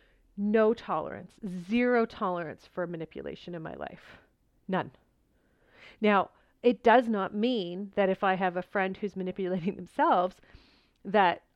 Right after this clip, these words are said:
I'm gonna block them. But it does mean that we'll have conversations about how they can rise.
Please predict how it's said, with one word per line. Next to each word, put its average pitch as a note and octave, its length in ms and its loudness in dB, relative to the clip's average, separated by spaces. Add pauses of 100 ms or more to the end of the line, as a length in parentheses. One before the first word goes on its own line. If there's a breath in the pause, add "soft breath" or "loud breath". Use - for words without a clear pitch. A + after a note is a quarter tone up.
I'm G3 160 0
gonna E3+ 280 -2
block F3+ 480 -4
them. - 260 -12 (200)
But G#3+ 160 4
it G3 200 -2
does A#3+ 320 4 (140)
mean F3 420 -8 (300 soft breath)
that F#3+ 340 0
we'll F#3+ 260 -2
have F#3+ 240 -4
conversations F#3+ 880 -6 (260 soft breath)
about F#3 420 0
how G3+ 220 2
they F3+ 180 0
can E3 260 -10
rise. G3 500 -2